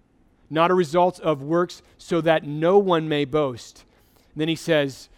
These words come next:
"For we, all of us, Risen Hope, Ephesians, Colossians, we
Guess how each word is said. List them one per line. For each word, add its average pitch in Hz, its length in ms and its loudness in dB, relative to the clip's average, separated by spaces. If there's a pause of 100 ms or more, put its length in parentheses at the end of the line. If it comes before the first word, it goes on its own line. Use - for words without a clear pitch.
(240)
"For 175 220 0
we, 185 680 0 (720)
all 196 300 2
of 160 140 0
us, 160 280 0
Risen 170 340 -2
Hope, 180 360 2
Ephesians, 190 600 -6
Colossians, 175 640 0 (240)
we 208 520 0